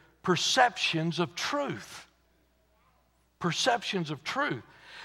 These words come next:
They didn't understand the doctrine concerning Christ. They believed Jesus to be the master. You remember he was with his disciples,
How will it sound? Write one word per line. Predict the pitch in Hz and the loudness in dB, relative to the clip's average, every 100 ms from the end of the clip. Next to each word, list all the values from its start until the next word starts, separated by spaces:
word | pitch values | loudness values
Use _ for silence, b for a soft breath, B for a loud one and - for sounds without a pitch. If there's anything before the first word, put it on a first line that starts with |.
| B | B
They | 208 | 6
didn't | 247 240 214 | 6 4 4
understand | 208 175 - 233 233 190 | 4 2 4 6 6 4
the | 160 | 2
doctrine | 190 226 247 - 170 165 | 6 6 4 0 -2 0
concerning | 170 156 220 208 190 151 | 0 2 4 4 4 -2
Christ. | - 262 240 143 - - B B | 4 8 8 6 0 -10 B B
They | - 226 | 6 6
believed | 190 180 220 254 208 | 6 4 6 4 0
Jesus | 139 185 175 156 - | 0 2 2 0 -2
to | 156 | 0
be | 165 | 2
the | 147 131 | 2 2
master. | 139 139 139 - 269 - b b b | 2 2 0 -2 -8 -10 b b b
You | 139 | 0
remember | 143 143 180 175 | 2 2 2 4
he | 139 | 4
was | 165 156 | 2 0
with | 151 151 | -4 -4
his | 151 | -4
disciples, | 143 147 160 165 165 220 | -2 0 4 4 2 -6